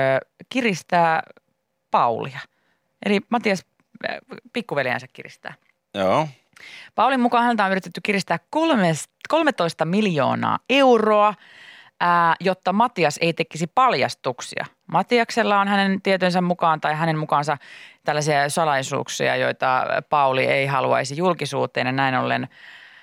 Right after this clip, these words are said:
Speaker 1: ää, Paulin pitäisi Matiakselle va-, ää, maksaa. Mulla on s-, mä en tiedä, miksi mulla tulee semmoinen olo nyt, että on perheen sisällä jännitteitä.
Speaker 2: No vähän vaikuttaa siltä.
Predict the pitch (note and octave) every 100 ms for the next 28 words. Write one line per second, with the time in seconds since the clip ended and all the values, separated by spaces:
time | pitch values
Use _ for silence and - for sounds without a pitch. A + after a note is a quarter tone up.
0 | _ - C3 E3 D#3 C#3+ C3 A#2 B2 B2+
1 | C3+ C#3+ - A#2+ - B2 A#2 A#2 - -
2 | - B2+ C#3 C#3 C3 - C3 B2+ - F3+
3 | E3+ - - - - _ _ _ - _
4 | _ _ F3+ F#3+ G#3 G#3+ - A3 G#3 A3
5 | A#3 - G3 E3+ E3 D#3 F3 D#3+ D3 C#3
6 | - D#3 C#3+ C3 B2+ - C3+ - B2 C#3
7 | C#3 C#3 F#3 D#3 C#3+ B2 C#3 - C3 D3
8 | C#3+ C3 C#3+ - G3 G#3 A#2+ C3 C#3 A2
9 | G#2+ F2 - D#2 D#2+ C#2 -